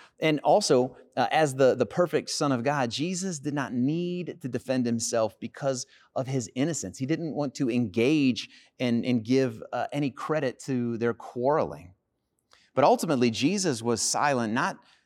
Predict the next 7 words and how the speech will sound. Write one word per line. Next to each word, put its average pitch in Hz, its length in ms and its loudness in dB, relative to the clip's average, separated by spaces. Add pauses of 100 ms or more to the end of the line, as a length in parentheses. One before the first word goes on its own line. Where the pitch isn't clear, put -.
not 160 240 -2
only 117 680 0 (320)
to 127 80 -8
save 113 300 -2
his 104 180 -8
breath, 95 420 -6 (180)
but - 320 -4